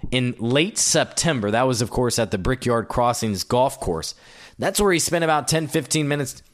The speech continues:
previewing the season. Ever since that, like going into camp or maybe before the first regular season game, as he had in years past,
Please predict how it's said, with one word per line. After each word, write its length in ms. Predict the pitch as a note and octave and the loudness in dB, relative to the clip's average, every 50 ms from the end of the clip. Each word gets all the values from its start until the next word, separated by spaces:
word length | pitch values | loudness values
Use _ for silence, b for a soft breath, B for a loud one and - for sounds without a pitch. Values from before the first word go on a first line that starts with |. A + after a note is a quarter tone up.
| _ _ - - _ | _ _ -20 -6 _
previewing 640 | - D3 F#3+ B3+ C4 A#3 F3+ F3+ D3+ C#3 C3 B2 A2+ | 0 2 2 2 2 2 2 2 2 2 2 0 0
the 80 | A2 | 0
season. 460 | G#2 - - G2+ F#2+ F2 G2+ F#2+ F2+ - b b b b b b b - | 0 0 0 0 0 0 -2 -2 -4 -6 b b b b b b b 0
Ever 180 | C#3 F#3+ F3+ | 2 2 2
since 360 | - - - F#3+ A3 G3+ - - | 2 2 0 0 0 0 0 0
that, 340 | A#2 G2+ F#2+ F#2+ G2 B B B B B B B - - _ _ _ _ | 2 2 0 0 -2 B B B B B B B -20 -20 _ _ _ _
like 460 | F2 F#2 G#2 B2 C#3+ E3 E3+ - C#3 | -2 2 2 4 2 2 0 -2 -2
going 300 | B2 C3+ C3+ D3 D3 C#3 | 0 2 2 2 2 0
into 180 | C#3+ C#3+ C3+ B2 | 0 0 0 0
camp 440 | - - B2 B2 B2+ C3+ C3+ C3 - | 0 0 0 0 0 0 -2 -4 -6
or 260 | - A#2 A2+ A2+ A2 | -4 -2 0 0 0
maybe 260 | A2 B2 C3 B2+ C3 B2+ | 0 0 0 0 0 0
before 380 | A2+ B2 A2 - - D3 C#3+ | 0 -2 -4 -2 -2 -2 -2
the 80 | A#2+ A#2+ | -2 -2
first 260 | - C#3+ D3 - - | 0 0 0 0 0
regular 320 | C3+ C3 B2+ B2+ A#2+ A#2 | 0 0 0 2 0 0
season 420 | A2 - - C#3 C#3+ A#2 A#2 A2 G#2 | 0 0 0 0 0 0 0 -2 0
game, 280 | F2+ A#2+ C3 D3 C#3 | 0 0 0 2 0
as 160 | C3 B2 A#2+ - | 0 0 0 0
he 140 | C#3 C3 | 0 0
had 240 | A#2+ B2+ C#3 C#3+ C#3+ | 0 2 0 0 0
in 100 | C#3+ C#3+ | 0 0
years 240 | C#3 C#3 C3+ B2 - | 0 0 0 -2 -2
past, 400 | - D#3 D#3 C#3+ A#2+ G#2 - - | 0 0 0 0 0 -4 -6 -10